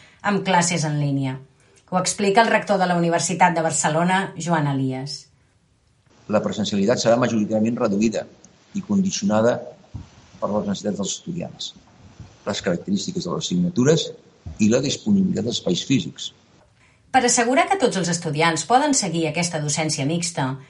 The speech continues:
Speaker 1: la U B ha creat un programa, Connecta U B, amb l'objectiu de mitigar la bretxa digital i evitar desigualtats en l'accés a la xarxa. La primera convocatòria va beneficiar més de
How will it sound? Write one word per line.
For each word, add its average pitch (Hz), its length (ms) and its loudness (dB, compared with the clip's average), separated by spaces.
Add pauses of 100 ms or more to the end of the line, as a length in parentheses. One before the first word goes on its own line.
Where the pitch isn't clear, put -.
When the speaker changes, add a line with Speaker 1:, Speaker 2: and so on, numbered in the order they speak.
(240)
Speaker 1:
la 254 160 6
U 320 80 2
B 226 160 2
ha 196 160 2
creat 165 320 0
un 170 80 0
programa, 147 640 0
Connecta 165 560 0
U 135 80 -2
B, 151 140 -2 (500)
amb 233 80 2
l'objectiu 233 480 2
de 311 80 -2
mitigar 220 400 2
la 196 80 2
bretxa 190 320 -2
digital 143 560 -2
i 196 80 0
evitar 220 300 0
desigualtats 170 680 0
en 160 80 -2
l'accés 151 400 -2
a 143 60 -2
la 143 100 -4
xarxa. 139 460 -4 (500)
La 160 140 0
primera 160 340 0
convocatòria 185 680 2 (340)
va 226 160 4
beneficiar 214 640 0 (100)
més 311 240 -2
de 240 80 -2